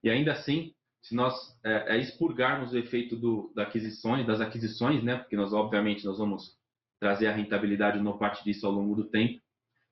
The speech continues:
traz um roic aqui de vinte e três ponto nove por cento e ele também com crescimento exponencial, assim como as nossas margens. Então, é algo que a gente também, é, é, tem uma preocupação muito grande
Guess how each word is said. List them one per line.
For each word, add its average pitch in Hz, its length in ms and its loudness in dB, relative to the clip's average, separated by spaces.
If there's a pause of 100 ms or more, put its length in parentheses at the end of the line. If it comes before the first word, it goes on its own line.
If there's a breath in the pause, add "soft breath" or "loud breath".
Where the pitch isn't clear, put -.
(100)
traz 110 240 2
um 113 100 2
roic 113 260 2
aqui 113 220 0
de 113 140 2
vinte 120 260 -2
e - 60 -18
três 113 200 0
ponto 113 240 -2
nove 110 240 -2
por 104 120 -4
cento 104 360 -2 (480)
e 101 60 0
ele 104 200 4
também 110 380 2
com 110 120 0
crescimento 107 420 0
exponencial, 104 480 0
assim 101 180 -4
como 104 160 -2
as 101 80 0
nossas 101 300 0
margens. 85 420 -2 (800)
Então, 101 220 4
é 104 40 6
algo 110 280 2
que - 80 -2
a 107 40 2
gente 110 220 -4
também, 107 520 0 (560 soft breath)
é, 95 380 -2
é, 92 40 2
tem 117 160 2
uma 117 160 0
preocupação 113 460 -2
muito 123 200 -2
grande 120 440 0